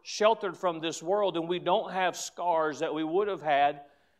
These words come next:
but it's because of the heritage that we have that keeps us from it. This world likes to mock the heritage that we have when it comes to the way we live or the way we should live,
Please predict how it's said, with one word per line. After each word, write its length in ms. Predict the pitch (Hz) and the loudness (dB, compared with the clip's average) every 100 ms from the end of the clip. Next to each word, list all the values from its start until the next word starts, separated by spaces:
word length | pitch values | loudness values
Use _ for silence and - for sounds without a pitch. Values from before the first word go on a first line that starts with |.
| _ _ _ _ | _ _ _ _
but 120 | 135 | -4
it's 120 | 175 175 | -4 -2
because 480 | 180 - 190 185 | -4 2 2 4
of 120 | 165 147 | 0 0
the 100 | 151 | 0
heritage 480 | 180 214 180 156 | 2 0 -2 -2
that 160 | 139 151 | 0 0
we 120 | 156 | 0
have 300 | 147 160 151 | 2 2 0
that 160 | 160 - | -4 -6
keeps 280 | 196 185 156 | -12 -12 -14
us 100 | - | -12
from 280 | 147 123 | -8 -8
it. 80 | 113 _ _ _ _ _ _ _ _ _ _ _ _ _ _ _ _ - | -8 _ _ _ _ _ _ _ _ _ _ _ _ _ _ _ _ -10
This 180 | 165 170 | -8 2
world 260 | 208 240 | 4 6
likes 240 | 202 196 - | 4 2 -2
to 140 | 185 | -4
mock 440 | 180 196 220 214 - - _ _ _ - | 0 2 2 2 -4 -20 _ _ _ -4
the 100 | 165 | 0
heritage 460 | 165 160 147 131 | 2 0 0 -2
that 160 | 143 123 | -2 -2
we 100 | 127 | -2
have 320 | 120 107 143 - - _ _ _ - | 0 0 -2 -6 -20 _ _ _ -6
when 140 | 165 | -4
it 100 | - | -2
comes 320 | 190 185 175 - | -2 -2 -4 0
to 280 | 180 165 170 | 0 0 0
the 100 | 156 | 2
way 200 | 160 165 | 2 2
we 180 | 156 147 | 0 -2
live 400 | 143 143 175 143 | 0 2 2 -2
or 100 | 156 | -4
the 60 | 151 | 0
way 160 | 156 | 0
we 160 | 147 147 | 0 -4
should 360 | - 208 214 | -4 -4 -2
live, 460 | 180 139 123 165 | -2 -2 0 -2